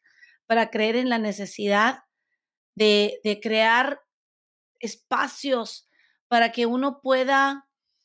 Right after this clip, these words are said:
extender la manera de amar y que no estemos, eh, limitados a, a un modelo. Después la otra es, pues, la barrera de, de romper con lo que la sociedad te ha dictado.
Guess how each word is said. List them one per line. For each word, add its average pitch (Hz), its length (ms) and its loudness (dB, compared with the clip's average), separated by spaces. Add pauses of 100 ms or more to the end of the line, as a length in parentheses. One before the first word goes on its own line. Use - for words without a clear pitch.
(380)
extender 240 960 0
la 254 140 0
manera 220 420 -2
de 214 80 -4
amar 196 400 -6 (340)
y 214 120 -10
que 226 120 -4
no 214 80 -4
estemos, 247 600 -4 (640)
eh, 220 220 0
limitados 262 1000 2
a, 220 260 0
a 214 220 -4
un 240 440 -4
modelo. 208 640 -2 (1400)
Después 277 560 2
la 294 180 2
otra 285 480 -2
es, 277 260 -8
pues, 269 220 -6
la 233 140 0
barrera 240 760 -2
de, 208 480 -4
de 226 140 -4
romper 226 720 -2 (680)
con 214 840 -2
lo 226 220 -2
que 226 340 -2
la 220 140 -4
sociedad 220 680 -2
te 247 80 -4
ha 233 60 -2
dictado. 233 680 0